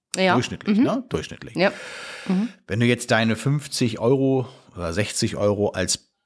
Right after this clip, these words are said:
Speaker 2: durchschnittlichen Umsatz nehmen würdest, obwohl das kann man so nicht sagen, weil natürlich nicht hundert Prozent bestellen, aber, ähm, es kommt eigentlich ganz gut hin, dass du sagst, ein-, eine durchschnittliche Kita hat dann irgendwie um und bei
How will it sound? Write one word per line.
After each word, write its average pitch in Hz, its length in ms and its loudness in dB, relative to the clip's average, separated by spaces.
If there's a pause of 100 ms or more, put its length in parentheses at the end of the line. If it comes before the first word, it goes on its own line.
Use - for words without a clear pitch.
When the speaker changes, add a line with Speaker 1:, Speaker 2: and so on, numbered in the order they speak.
Speaker 2:
durchschnittlichen 110 420 2
Umsatz 131 560 0
nehmen 98 800 2
würdest, 123 240 2
obwohl - 160 -6
das 87 100 -4
kann 101 120 2
man 92 120 2
so 92 80 -2
nicht 85 160 -2
sagen, 110 400 2 (100)
weil 87 140 0
natürlich 90 320 -4
nicht 87 120 -6
hundert 92 200 -2
Prozent 87 320 -4
bestellen, 85 640 0
aber, 90 460 4
ähm, 90 320 -2
es 98 100 -4
kommt - 360 -2
eigentlich 101 220 2
ganz 98 220 0
gut - 160 -4
hin, 120 220 2
dass 101 160 2
du 98 80 -2
sagst, 95 320 0
ein-, 78 220 -8 (120)
eine 98 180 -2
durchschnittliche 101 500 0
Kita 110 360 2
hat 101 140 0
dann 98 100 0
irgendwie 98 580 0 (160)
um 135 200 4
und 107 180 4
bei 95 460 2